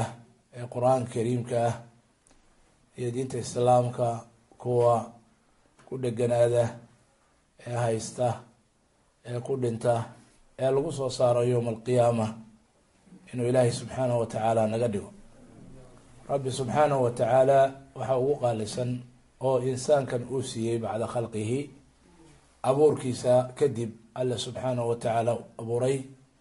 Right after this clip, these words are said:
waxa weeye diinta iyo hanuunka Ilaahay subxaanahu wa tacaala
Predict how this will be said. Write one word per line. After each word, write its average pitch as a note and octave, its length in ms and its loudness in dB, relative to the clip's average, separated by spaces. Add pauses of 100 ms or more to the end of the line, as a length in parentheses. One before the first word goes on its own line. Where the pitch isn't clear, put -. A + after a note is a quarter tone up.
(1000)
waxa C3 260 2
weeye B2+ 360 6 (1300)
diinta B2+ 640 0 (540)
iyo C#3 220 2
hanuunka C3 480 0
Ilaahay B2 320 2
subxaanahu A#2+ 480 -2
wa A#2 80 0
tacaala A2 560 0